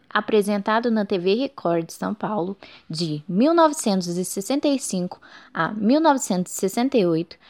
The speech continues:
eram formados por jovens que tinham como maior influência o rock internacional.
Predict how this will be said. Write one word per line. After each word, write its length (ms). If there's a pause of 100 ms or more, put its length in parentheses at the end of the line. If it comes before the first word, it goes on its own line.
(240)
eram 260
formados 600
por 180
jovens 580
que 160
tinham 440
como 240
maior 440
influência 760
o 140
rock 360
internacional. 760